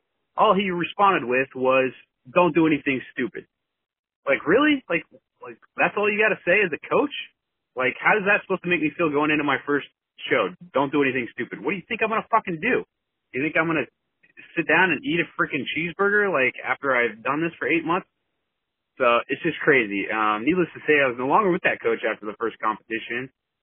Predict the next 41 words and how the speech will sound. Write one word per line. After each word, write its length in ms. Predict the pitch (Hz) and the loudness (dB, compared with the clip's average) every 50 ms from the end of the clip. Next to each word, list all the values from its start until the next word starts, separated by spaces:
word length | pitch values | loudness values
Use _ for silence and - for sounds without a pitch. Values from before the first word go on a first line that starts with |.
| _ _ | _ _
Um, 480 | - 107 107 107 107 104 104 101 98 98 _ _ _ _ _ _ _ _ _ _ _ - - _ _ - | -6 -4 -2 -2 -2 -2 -4 -6 -8 -12 _ _ _ _ _ _ _ _ _ _ _ -20 -20 _ _ -2
so 60 | 139 | 2
yeah, 200 | 131 131 110 92 | 2 4 4 2
just 240 | - - - - - | 0 -4 -12 -8 -6
wanted 200 | 143 135 120 117 | -4 -4 -2 -4
to 60 | - | -4
tell 160 | - 131 127 123 | -2 -2 0 0
that 200 | 117 113 - _ | 0 -2 -4 _
story. 340 | - 113 110 101 95 92 - _ _ _ _ _ | -4 -2 0 0 -2 -2 -6 _ _ _ _ _
Um, 360 | - 110 117 117 113 113 110 107 | 2 2 4 4 4 2 0 -2
and, 300 | 120 120 120 117 113 113 | -4 -2 -2 -2 -2 0
uh, 220 | 117 113 113 110 107 107 110 - | 0 2 2 0 0 -2 -2 0
Game 160 | 143 151 156 | 0 0 0
of 80 | 135 - | 0 0
Thrones, 320 | 160 170 175 180 185 170 165 | 0 2 2 2 0 0 -2
real 100 | 170 156 | -4 -2
quick. 260 | - 190 196 190 - _ _ _ _ _ _ | 0 0 0 0 -2 _ _ _ _ _ _
Yeah, 220 | 120 123 113 101 | 0 0 0 2
that 200 | 104 117 127 - | 2 2 0 2
was, 220 | 120 127 123 120 113 113 | 2 2 2 2 0 0
uh, 280 | 120 117 113 113 - | 0 2 2 0 0
extremely 520 | 113 - - - - 151 143 139 131 117 110 | -4 -6 -8 -10 -4 -2 -2 -2 -2 -2 -4
dissatisfying 800 | 110 113 104 - 113 107 107 104 - - 117 117 117 113 113 110 | -4 -6 -4 -2 -2 -2 -2 -2 -4 -2 0 0 2 0 0 -2
and 320 | 92 104 104 104 104 104 101 | -2 0 0 0 0 0 -2
upsetting. 540 | 98 95 - - 107 101 95 92 92 98 - - | -4 -6 -4 -4 -2 0 0 0 -2 -4 -8 -8
Uh, 240 | 95 95 92 92 90 - _ | -6 -6 -6 -6 -8 -8 _
so 220 | 101 98 95 92 - _ _ _ _ _ _ _ | -4 -4 -4 -4 -6 _ _ _ _ _ _ _
I 80 | 110 117 | -2 0
almost, 260 | 117 113 110 104 - - _ _ - - | 0 0 -2 -4 -6 -12 _ _ -14 -6
I, 300 | - 104 - - 113 117 | -4 -4 0 2 2 2
I 20 | |
would 140 | 113 117 113 | 4 2 2
have 120 | 107 101 | 2 2
ate 140 | 107 107 101 | 0 0 2
a 60 | 101 | 2
whole 160 | 95 107 98 - _ _ _ | 0 -2 -2 -4 _ _ _
pan 120 | 110 101 98 | -6 -4 -4
of 60 | 92 | -4
brownies 260 | 101 98 95 90 - - - | -6 -6 -6 -8 -12 -14 -16
too. 100 | - - _ _ _ _ _ | -18 -18 _ _ _ _ _
Anyway, 220 | 160 175 180 156 | 2 4 4 4